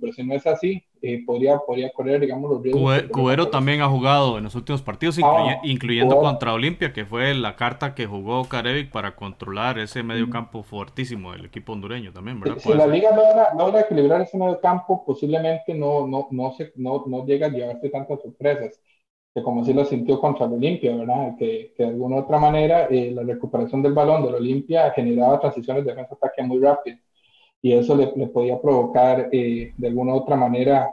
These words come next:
Speaker 1: eh, peligro. Otra ventaja, digamos, que la liga puede tener es que Saprissa ha encontrado en los últimos, eh, partidos en el balón parado un arma muy importante,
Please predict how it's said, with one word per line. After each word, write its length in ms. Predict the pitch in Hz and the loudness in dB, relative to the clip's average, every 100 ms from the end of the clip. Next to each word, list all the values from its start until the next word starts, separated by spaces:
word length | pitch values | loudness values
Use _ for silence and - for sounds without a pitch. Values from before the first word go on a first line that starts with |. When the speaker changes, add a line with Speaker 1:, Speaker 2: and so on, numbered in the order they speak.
| - | -6
Speaker 1:
eh, 180 | 120 - | -8 -2
peligro. 420 | 120 143 135 - - _ _ | 2 4 2 0 -10 _ _
Otra 360 | 156 156 208 190 | 0 4 6 4
ventaja, 460 | 151 175 180 202 | 4 4 6 4
digamos, 560 | 160 131 131 160 - - | 4 0 0 -2 -6 -6
que 80 | 127 | -2
la 140 | 120 | 2
liga 260 | 120 143 160 | 2 2 2
puede 200 | 165 160 | 4 2
tener 320 | 165 160 151 | 2 2 4
es 200 | 135 135 - | 2 0 0
que 320 | 160 160 - - | 2 2 -2 -2
Saprissa 540 | 123 120 147 156 165 | -2 2 4 4 4
ha 100 | 160 | 2
encontrado 720 | 170 160 156 160 143 147 151 | 2 0 4 6 6 4 0
en 140 | 127 117 | -4 -6
los 160 | 110 | -4
últimos, 1000 | 131 127 - 139 147 151 147 - - _ _ | -4 -4 -4 -2 0 -2 -4 -16 -20 _ _
eh, 360 | 117 117 113 - _ _ _ _ _ | -10 -10 -10 -18 _ _ _ _ _
partidos 680 | 139 - 147 151 160 156 | 0 2 4 6 4 2
en 140 | 135 123 | -2 -4
el 80 | 120 | -2
balón 340 | 120 123 131 | 0 0 0
parado 440 | 143 139 143 143 | 4 6 6 6
un 140 | 135 139 | 4 2
arma 260 | 139 139 | 2 2
muy 160 | 135 131 | 0 0
importante, 720 | 139 120 117 - 185 - 120 | -2 -4 2 2 2 -2 -12